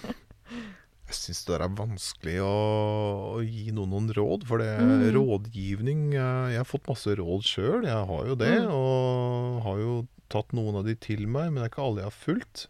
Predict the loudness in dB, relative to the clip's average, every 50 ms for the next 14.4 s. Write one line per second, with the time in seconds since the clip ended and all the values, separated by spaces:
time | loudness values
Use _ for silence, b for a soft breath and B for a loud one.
0 | _ _ -4 0 4 4 6 6 6 4 4 2 0 -2 -4 -4 -4 -4 -4 -6
1 | -6 -6 -6 -4 -4 -6 -4 -4 -2 -2 -2 -2 -4 -4 -6 -6 -6 -4 -4 -4
2 | -2 -2 -2 -4 -4 -4 -4 -4 -4 -4 -6 -6 -6 -8 -10 -8 -8 -8 -6 -4
3 | -4 -4 -4 -6 -8 B B B B B B B B B B B B B B -2
4 | 0 0 2 2 2 2 2 0 0 0 2 0 0 0 0 -4 -2 -2 0 0
5 | 0 -2 -2 -4 -8 -10 -20 -14 -6 -4 -2 -2 0 -2 -2 -2 -2 -2 -2 -2
6 | -2 -2 -2 -2 -2 -2 -2 -2 -2 -2 -4 -2 -2 -2 -2 0 -2 -2 -4 -4
7 | -4 -4 -4 -2 -4 -4 -2 -2 -2 -2 -2 -2 -4 -4 -4 -4 -4 -2 -2 -2
8 | -2 -2 -2 -2 -2 -2 -2 -2 -2 -2 -2 -2 0 0 0 0 -2 -2 0 0
9 | 0 0 0 2 2 2 0 0 0 -2 -2 -2 -2 -2 -2 -2 0 0 0 0
10 | -2 -2 -4 -4 -4 -2 -2 -2 0 0 -2 -4 -4 B B B B B B B
11 | B B -2 0 2 4 4 4 4 4 2 2 2 0 -2 -4 -2 -2 -2 2
12 | 4 4 4 4 2 -2 -4 -2 -2 -2 -2 0 -2 -2 -4 -2 -2 0 0 2
13 | 2 2 0 0 -2 -4 -6 -2 2 2 4 4 2 2 0 0 0 0 -2 -2
14 | -2 -2 -2 0 -2 -2 -4